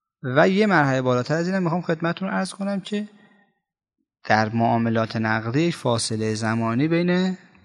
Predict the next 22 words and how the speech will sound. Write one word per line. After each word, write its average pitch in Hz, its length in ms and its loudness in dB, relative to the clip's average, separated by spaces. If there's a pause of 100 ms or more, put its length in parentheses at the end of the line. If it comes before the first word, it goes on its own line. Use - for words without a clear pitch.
(720)
انجام 110 580 0
کار 110 400 -2
و 101 60 0
پرداخت 110 760 -4
مزد 131 420 6
هست، 110 340 -2
ولی 123 220 2
در 123 280 2 (1900)
تجارت‌هایی 110 760 2
که 110 180 -4
انسان 110 280 -2
انجام 107 340 0
می‌ده 107 200 0
با 110 140 -2
خداوند 110 420 0
تبارک 110 280 -2
و 107 80 -2
تعالی 107 320 -2
و 127 80 0
اعمالی 120 640 4
که 139 100 -2
برای 113 340 0